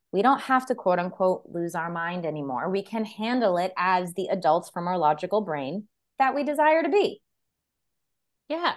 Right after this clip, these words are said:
Speaker 2: And we know, like, I, when I was doing a lot of research on the prefrontal cortex, writing some captions for a client and for the Holistic Marketing Hub content library. So, uh, if I don't get this right, please let me know. I'm not a brain scientist, but, you know, it's like
Speaker 1: <laughs>
Speaker 2: our prefrontal cortex is what makes us human. And when we are
Speaker 1: Mm.
Speaker 2: stuck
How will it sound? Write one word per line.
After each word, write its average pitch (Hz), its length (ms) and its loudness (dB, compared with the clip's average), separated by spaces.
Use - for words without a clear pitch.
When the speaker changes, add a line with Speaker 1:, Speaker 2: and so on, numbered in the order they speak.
Speaker 2:
And 247 120 2
we 277 120 4
know, 285 300 4
like, 226 200 2
I, 190 200 4
when 185 120 -2
I 175 60 0
was 175 80 -4
doing 170 140 -4
a 165 40 -2
lot 160 140 0
of 165 40 0
research 180 320 0
on 180 60 -2
the 165 60 0
prefrontal 180 500 -2
cortex, 277 480 4
writing 190 380 2
some 180 400 -4
captions 208 520 -2
for 208 120 0
a 208 40 -2
client 285 480 2
and 185 260 -8
for 208 120 -2
the 190 240 2
Holistic 196 280 -4
Marketing 202 260 0
Hub 202 140 0
content 240 320 0
library. 175 480 -2
So, 185 300 2
uh, 165 420 2
if 175 120 -10
I 165 100 -4
don't 170 220 -4
get 165 120 -8
this 147 200 -12
right, 151 280 -10
please 180 200 -10
let 139 100 -8
me 147 60 -10
know. 151 140 -6
I'm 123 100 -8
not 143 160 -6
a - 20 -8
brain 135 240 -6
scientist, - 460 -16
but, - 160 -4
you 262 80 2
know, 254 60 8
it's 247 100 4
like 269 140 4
Speaker 1:
<laughs> - 0 -
Speaker 2:
our 233 100 8
prefrontal 262 560 2
cortex 226 440 -2
is 190 100 -4
what 175 180 2
makes 165 220 -4
us 165 100 -10
human. 185 400 -2
And 185 160 -2
when 185 140 0
we 208 160 4
are 196 80 6
Speaker 1:
Mm. 165 160 -4
Speaker 2:
stuck - 340 -2